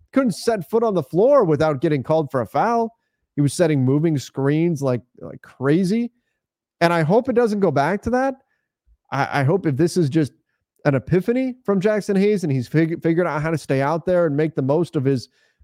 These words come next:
uh, frenetic energy and his, uh, quick feet, his athleticism. But he's been good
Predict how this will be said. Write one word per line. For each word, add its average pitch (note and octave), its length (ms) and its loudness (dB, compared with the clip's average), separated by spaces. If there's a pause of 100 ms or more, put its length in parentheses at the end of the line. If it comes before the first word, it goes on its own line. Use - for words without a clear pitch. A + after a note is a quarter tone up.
(100)
uh, B2 160 -4
frenetic D3 520 -2
energy D#3+ 640 2
and C3+ 100 0
his, A#2+ 240 -4 (420)
uh, A#2 360 -2
quick G3 200 0 (180)
feet, F3 280 2
his C3+ 140 0
athleticism. E3 760 -2 (500)
But D3 300 2 (140)
he's F#3 220 -2
been A#3+ 160 0
good C4 280 2